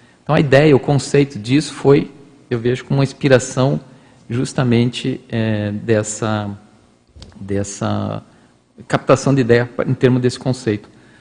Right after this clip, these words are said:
Também tem um conceito que eu usei durante um, até foi o meu tema de formação lá da consciência terapia, que eu atuei durante uns anos, que é a cosmoético-terapia, tá?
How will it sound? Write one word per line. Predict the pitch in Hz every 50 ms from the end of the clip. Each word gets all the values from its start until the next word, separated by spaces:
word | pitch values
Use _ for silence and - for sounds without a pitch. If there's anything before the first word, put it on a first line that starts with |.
| _ _ _
Também | _ 143 156 165
tem | - 180 170
um |
conceito | - 160 143 - - 147 143 - -
que | -
eu | 139
usei | 127 117 107 117 120 143 143 131 127 - - - -
durante | 117 107 117 113 110 - -
um, | 110 101 104 - - - -
até | - - 139
foi | - 160 143
o | 139
meu | 143 143 135
tema | 135 - - 135 135 147 156 147 127
de | 117 - - 113 107 104
formação | 104 - - 117 117 117 110 - - - 123 117 117
lá | 113 110
da | 107 107
consciência | - - 107 - - 110 101 -
terapia, | - 104 101 92 - - 110 113 143 180 - - _ _ - -
que | - 107
eu |
atuei | 101 - - 107 113
durante | 113 110 104 107 110 - 107
uns | 104 - 110
anos, | 107 - - - - - - - - - -
que | _ -
é | -
a |
cosmoético-terapia, | - - - 151 170 175 165 165 151 139 123 127 131 - - - - - 139 127 123 - - - 104 98 98 - - _ _ _ _ _ - - _
tá? | - 101 101 107